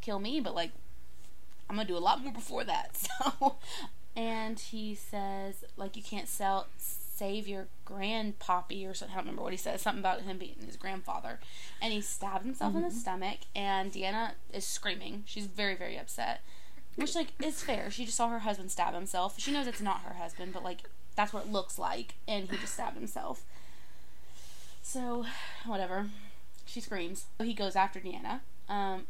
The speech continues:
Speaker 1: and Dean grabs the Colt and goes to, or he, he goes after Deanna. He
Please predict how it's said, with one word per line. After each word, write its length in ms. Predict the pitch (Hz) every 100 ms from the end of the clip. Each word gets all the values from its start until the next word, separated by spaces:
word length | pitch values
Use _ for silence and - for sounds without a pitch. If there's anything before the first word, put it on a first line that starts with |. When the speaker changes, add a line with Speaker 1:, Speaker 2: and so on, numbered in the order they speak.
| -
Speaker 1:
and 180 | 202
Dean 180 | 196 190
grabs 280 | 196 202 208
the 80 | 247
Colt 420 | - 190 185 185 -
and 200 | 190 190
goes 460 | 185 185 190 185 - -
to, 500 | 190 190 190 185 190 - - - -
or 180 | 226
he, 240 | 185 208 208 -
he 100 | 240
goes 180 | 240 262
after 200 | 262 240
Deanna. 380 | 214 196 190 185
He 340 | - 202 190